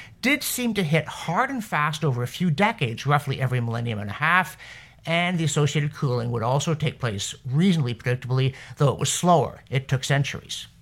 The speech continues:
Not all researchers agreed that the sun was the culprit. Some thought it was an internal clockwork mechanism within the Earth's climate system. But while evidence of the global extent of the cycle during the Holocene, the last twelve thousand years or so, had accumulated,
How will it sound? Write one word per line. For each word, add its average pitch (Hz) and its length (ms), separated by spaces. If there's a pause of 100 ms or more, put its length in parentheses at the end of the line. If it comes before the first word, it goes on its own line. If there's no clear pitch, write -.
(280)
Not 127 220
all 104 160
researchers 113 460
agreed 107 180
that - 120
the - 80
sun 262 340
was 240 140
the - 80
culprit. - 440 (380)
Some 262 260
thought 143 220
it 98 100
was 117 120
an - 60
internal 139 440
clockwork 117 440
mechanism 110 440
within 101 200
the 113 120
Earth's 208 240
climate 113 360
system. - 360 (880)
But - 260 (220)
while 156 220
evidence 240 360
of 180 60
the 151 80
global 156 400
extent 139 300
of 120 80
the 123 40
cycle 147 380
during 123 180
the 104 60
Holocene, 196 720 (140)
the 117 60
last 98 280
twelve 127 220
thousand 117 320
years 127 160
or 165 80
so, 104 280 (180)
had 135 80
accumulated, 151 600